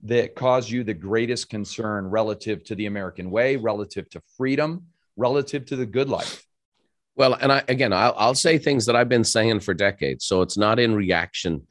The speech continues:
Speaker 2: You know, I, I like to keep a bigger perspective. Like, there's things everybody gets caught up in today,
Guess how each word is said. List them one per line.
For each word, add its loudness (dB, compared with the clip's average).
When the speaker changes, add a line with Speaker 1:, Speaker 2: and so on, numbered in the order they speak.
Speaker 2:
You -2
know, 2
I, 2
I 0
like 2
to -6
keep -4
a 2
bigger 0
perspective. -4
Like, -2
there's -2
things 2
everybody 2
gets -2
caught -2
up 0
in -2
today, 0